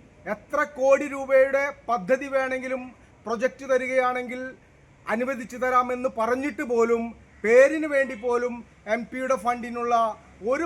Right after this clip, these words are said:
പദ്ധതി പോലും ഇവിടെ തയ്യാറാക്കിയിട്ടില്ല. ഇതിൽ ശക്തമായ പ്രതിഷേധമുണ്ട്. ഈ ബഡ്ജറ്റ്, ഏഹ്, ഞാൻ ബഹിഷ്കരിക്കുകയാണ്. ഭാരതീയ ജനതാ പാർട്ടിയുടെ മെമ്പർ എന്ന നിലയും പട്ലങ്ങാടി ഡിവിഷനോടുള്ള അവഗണനയ്ക്കുമെതിരെ ഞാൻ ഈ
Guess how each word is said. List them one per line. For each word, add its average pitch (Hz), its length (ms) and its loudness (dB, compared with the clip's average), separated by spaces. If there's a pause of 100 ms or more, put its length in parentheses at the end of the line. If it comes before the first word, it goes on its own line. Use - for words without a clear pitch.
പദ്ധതി 262 360 0
പോലും 240 360 0 (260)
ഇവിടെ 233 220 0 (140)
തയ്യാറാക്കിയിട്ടില്ല. 196 840 0 (480)
ഇതിൽ 190 200 -8
ശക്തമായ 262 580 -2
പ്രതിഷേധമുണ്ട്. 254 680 -2 (420)
ഈ 214 140 -8
ബഡ്ജറ്റ്, 220 680 0 (500)
ഏഹ്, 220 300 -6
ഞാൻ 220 200 -2 (120)
ബഹിഷ്കരിക്കുകയാണ്. 262 880 0 (160)
ഭാരതീയ 214 380 -2
ജനതാ 247 300 -2
പാർട്ടിയുടെ 254 560 -2 (360)
മെമ്പർ 220 400 -2
എന്ന 254 180 -2
നിലയും 262 300 -2 (260)
പട്ലങ്ങാടി 254 640 -4
ഡിവിഷനോടുള്ള 254 680 -6 (240)
അവഗണനയ്ക്കുമെതിരെ 254 960 -2 (380)
ഞാൻ 214 240 0
ഈ 247 120 -6